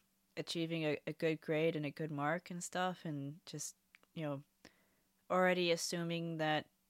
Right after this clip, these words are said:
I'm being successful, but then, you know, I can't just sit there and assume. I have to back it up with doing work, and, and there's that saying that, like, faith without action is dead.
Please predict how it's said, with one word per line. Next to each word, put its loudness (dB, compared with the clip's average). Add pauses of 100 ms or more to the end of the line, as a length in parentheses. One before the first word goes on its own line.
(260)
I'm -2
being -4
successful, -4
but -4
then, 0 (280)
you -4
know, 2
I 0
can't -4
just -6
sit -4
there 6
and 2
assume. -2
I 2
have -4
to -4
back -2
it -6
up -2 (920)
with -2
doing 0
work, 0
and, -2
and -4
there's 0
that -2
saying 0
that, -2
like, -2 (560)
faith 2
without 2
action 0
is -6
dead. -2